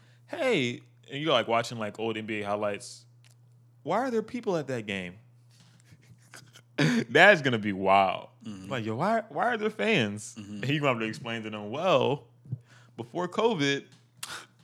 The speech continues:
Speaker 1: we had these things called arenas, and they would play in arena." That's just crazy. But I digress. Um, I'm going Clips. I gotta put some respect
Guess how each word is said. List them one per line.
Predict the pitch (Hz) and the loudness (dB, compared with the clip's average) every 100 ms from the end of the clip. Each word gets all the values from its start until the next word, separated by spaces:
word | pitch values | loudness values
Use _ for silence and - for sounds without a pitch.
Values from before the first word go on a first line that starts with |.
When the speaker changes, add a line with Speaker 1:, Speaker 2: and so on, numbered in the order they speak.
| _ - | _ -4
Speaker 1:
we | 165 196 | 6 10
had | 160 123 | 10 8
these | 127 | 0
things | 135 131 | -4 4
called | 127 104 | 6 6
arenas, | 101 165 226 113 98 95 | 2 -2 0 0 -2 -4
and | 107 104 101 - 139 - - | -4 -4 -6 -14 -14 -6 4
they | 165 | 8
would | 160 | 8
play | 117 175 156 | 8 6 6
in | |
arena." | 120 107 185 202 - - - - | 4 2 2 2 -2 -10 -20 -2
That's | 156 185 139 | 4 4 2
just | 110 - | -4 -2
crazy. | - 107 92 90 | 2 2 2 -6
But | 87 135 135 - - - - - - - - | -2 0 0 -4 -20 -20 -20 -20 -20 -20 2
I | 123 | 6
digress. | 113 92 92 95 - - - - - | 6 4 2 -2 -4 -12 -18 -20 -4
Um, | 127 123 120 117 - | 2 4 4 0 0
I'm | 175 233 | 0 2
going | 175 165 151 147 143 147 - - - - - | 4 4 4 4 0 -6 -14 -20 -20 -20 -18
Clips. | - 190 185 165 - - - - - - - - - - - | -2 4 4 4 0 -2 -4 -8 -20 -20 -20 -20 -20 -2 2
I | |
gotta | 156 160 | 4 6
put | 143 120 | 6 4
some | 131 | 0
respect | 110 98 - 139 139 - - | -2 -2 4 6 6 4 -14